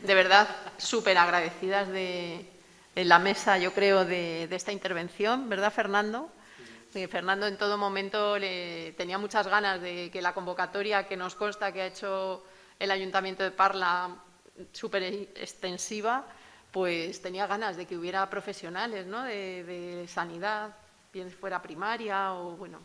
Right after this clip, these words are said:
algunos profesionales y, como ves, Fernando, aquí han estado. Seguramente. Sí, seguramente. Pues muchísimas gracias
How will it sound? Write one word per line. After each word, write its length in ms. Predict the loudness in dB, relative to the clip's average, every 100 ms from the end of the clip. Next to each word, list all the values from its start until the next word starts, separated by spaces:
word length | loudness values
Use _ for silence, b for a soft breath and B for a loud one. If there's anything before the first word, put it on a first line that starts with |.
| -14
algunos 380 | -10 -6 -6 -6
profesionales 760 | -6 -6 -4 -2 0 -2 -4
y, 220 | -4 -4 -4
como 240 | -4 -4
ves, 220 | -4 -4
Fernando, 720 | -8 -6 -4 -2 -2 -2 -8 -10 B B B B
aquí 240 | -4 -2
han 80 | -4
estado. 420 | -6 -6 -4 -6 -10 -20 -20 -20 -20 -20 -20 -20 -20 -20 -20 -20 -20 -20 -10
Seguramente. 560 | -8 -4 -6 -6 -10 -14 -20 -20 -20 -20 -20 -20 -20 -20 -20 -20
Sí, 400 | -14 -8 -8 -10
seguramente. 680 | -8 -6 -4 -4 -6 -12 -14 -18 B B B B B _ 2
Pues 800 | 4 6 6 4 0 -6 -14 -20 _ _ _ _ _ -8
muchísimas 560 | -4 -2 -2 4 4 6
gracias 640 | 4 4 6 4 4 -4